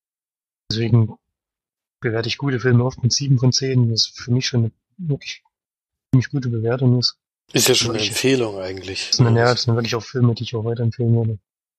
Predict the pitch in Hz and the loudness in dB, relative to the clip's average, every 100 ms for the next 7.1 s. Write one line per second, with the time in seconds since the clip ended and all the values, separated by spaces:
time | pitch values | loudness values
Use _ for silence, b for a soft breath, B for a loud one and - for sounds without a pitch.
0 | _ _ _ _ _ _ _ _ - 110 | _ _ _ _ _ _ _ _ -10 -6
1 | 113 107 110 110 120 113 110 110 127 123 | -4 0 2 4 4 4 2 2 0 2
2 | 127 - - 127 127 131 - 117 120 110 | -2 -2 0 -2 -2 -6 -6 -8 -6 -4
3 | - 120 113 110 127 120 117 107 - 113 | -4 -4 -6 -4 -6 -6 -4 -2 0 0
4 | 110 107 107 113 110 110 110 107 107 117 | -2 -4 -4 -6 -2 -2 -2 0 2 2
5 | - 113 104 - 113 110 110 110 107 - | 2 -4 -4 -4 -4 -2 -2 0 -2 -4
6 | - 120 107 107 101 - 113 120 113 110 | 0 0 0 0 0 -2 -2 0 0 -2